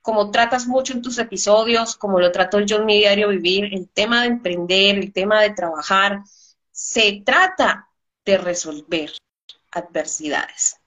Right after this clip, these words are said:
Entonces, si nosotros no estamos preparados para esto, va a ser muy difícil que nosotros podamos,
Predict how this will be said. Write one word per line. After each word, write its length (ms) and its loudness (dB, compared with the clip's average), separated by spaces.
Entonces, 680 0
si 300 -6
nosotros 760 4
no 80 2
estamos 380 0
preparados 640 2
para 300 4
esto, 520 -2
va 80 2
a 40 0
ser 180 0
muy 420 6
difícil 720 -4
que 120 2
nosotros 420 2
podamos, 720 4